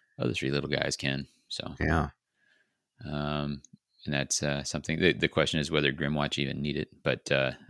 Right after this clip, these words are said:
Speaker 1: other warbands that, there's, there's a number of other ones that can, uh, pick up on it. Um, I think we talked about the Stalkers having a lot of hunters. Um,
Speaker 2: Yep.
Speaker 1: and
Speaker 2: Wild
Speaker 1: if
Speaker 2: Hunt.
Speaker 1: Yep. And if you're leading, leaning into, uh, taking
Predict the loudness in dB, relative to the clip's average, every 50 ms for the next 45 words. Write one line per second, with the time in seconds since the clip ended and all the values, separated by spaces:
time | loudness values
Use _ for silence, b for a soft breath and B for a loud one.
0 | 2 2 4 4 6 6 4 4 4 2 2 2 0 0 0 -2 -2 -6 b b
1 | b b b b b b b b _ _ _ -10 _ 2 4 4 4 4 4 6
2 | 6 8 8 8 8 8 8 8 8 8 8 8 6 6 6 6 4 4 4 2
3 | -2 -2 0 0 0 0 -2 -4 -8 _ -14 -14 -12 -14 -16 -18 _ -4 -2 -2
4 | -2 -4 -2 -2 -4 0 2 2 2 2 0 -2 0 0 -2 -4 -4 _ -8 -6
5 | -4 -4 -4 -4 -4 -6 -6 -8 -10 _ _ _ _ _ _ -14 b b b b
6 | b _ -6 -6 -4 0 2 2 2 4 2 0 2 2 -2 -2 -2 2 2 4
7 | 2 4 2 -2 0 0 0 0 2 2 2 2 2 2 0 -2 -4 0 0 0
8 | 0 0 0 -2 -4 -6 b b b b b b b b b b _ -10 -8 -6
9 | -4 -2 -2 -2 -2 -4 0 2 2 2 2 -2 _ _ _ -6 -2 2 4 4
10 | 6 4 4 2 0 -2 -2 -4 -4 -6 -10 -10 _ _ _ _ _ _ _ 0
11 | 0 0 -2 -10 -20 -18 _ 0 0 0 2 2 2 2 4 4 4 4 6 4
12 | 2 2 -4 -6 -2 2 4 6 6 6 6 4 4 2 2 2 2 2 4 4
13 | 4 4 4 4 2 0 -2 -6 -10 _ -2 -2 0 0 -2 -2 -2 -4